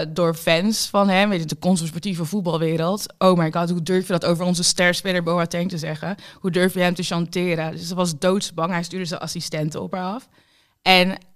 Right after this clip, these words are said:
uiteindelijk heeft de Raad van de Journalistiek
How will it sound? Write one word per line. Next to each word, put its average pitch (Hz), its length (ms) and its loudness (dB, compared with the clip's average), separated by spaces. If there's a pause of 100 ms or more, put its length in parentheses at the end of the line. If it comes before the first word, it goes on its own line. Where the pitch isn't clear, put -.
(140)
uiteindelijk 180 760 2 (680)
heeft 180 320 2
de 185 140 4
Raad 170 300 6
van 226 100 0
de 220 60 4
Journalistiek 196 600 -2